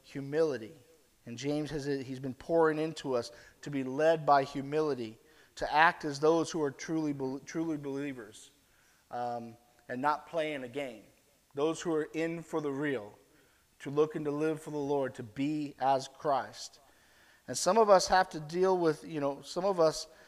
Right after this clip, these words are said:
ha-, within us have these, this this drive or whatever it may be. Some people just love to criticize people. They, they can't go throughout the day without criticizing or slandering or speaking evil against somebody.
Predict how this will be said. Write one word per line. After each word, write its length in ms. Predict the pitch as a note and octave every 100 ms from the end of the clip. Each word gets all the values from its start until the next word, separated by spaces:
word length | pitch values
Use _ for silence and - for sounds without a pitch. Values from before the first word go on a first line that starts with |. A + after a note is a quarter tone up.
| - _
ha-, 260 | E3 C#3 D3 C#3+ - _
within 440 | C#3+ D3 - E3+ F3
us 240 | C#3+ -
have 340 | - D#3+ D3+ C#3+
these, 320 | C#3+ C3+ -
this 360 | D3 C3+ - - _ _ _ _
this 160 | C#3 C3
drive 720 | B2 D3 C#3+ F3 E3 C3+ A2+ B2
or 280 | B2 A#2+
whatever 400 | C3 C#3+ D#3+ E3
it 80 | D#3
may 200 | D3+ D3+
be. 400 | C#3+ D3+ D#3 A#2+ - _ -
Some 360 | - F#3+ G#3
people 520 | - - G3+ G3 F#3+
just 420 | D3 D3+ F3 - - - _
love 540 | C3 D3+ F3+ D#3 C#3+
to 80 | D3
criticize 800 | - A3 E3 - G#2 D2+ - - - _ _
people. 320 | G2+ - - _ _ _ _ _ _
They, 120 | D#3+
they 160 | F3 E3
can't 440 | - G#3+ A3+ A#3
go 160 | G3 G3+
throughout 360 | G3+ F#3+ F#3+ F#3
the 60 |
day 300 | D3+ G3 F3
without 440 | D#3 D3+ D3+ C#3+ -
criticizing 760 | G3+ G#3+ - C#3+ B2 A2+ A#2+
or 140 | B2+ C3
slandering 640 | - F3 F#3+ F3+ C3 A#2 - - -
or 120 | D3+
speaking 480 | - - F#3+ F#3+ F3
evil 480 | F#3+ G#3 D#3+ A#2+ A2+
against 280 | A#2+ A2
somebody. 380 | - A2+ A2 G2+